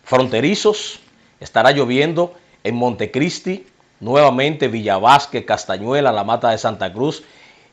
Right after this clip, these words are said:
Estas zonas, estos municipios que están limítrofes con Santiago Rodríguez, aquí se van a estar originando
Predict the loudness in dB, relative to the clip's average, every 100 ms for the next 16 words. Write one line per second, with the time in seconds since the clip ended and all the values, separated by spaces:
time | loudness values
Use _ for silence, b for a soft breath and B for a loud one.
0 | -2 2 4 4 2 -12 -6 2 4 4
1 | 0 0 -2 -2 -4 -4 -4 -4 -4 -4
2 | -6 b b b -8 0 4 4 0 -8
3 | b -8 -2 0 0 0 -2 -4 -2 -4
4 | -2 2 2 2 -2 -2 -2 -4 -6 -8
5 | -8 -6 -2 -2 -2 0 -2 -2 -6 -6
6 | -6 -6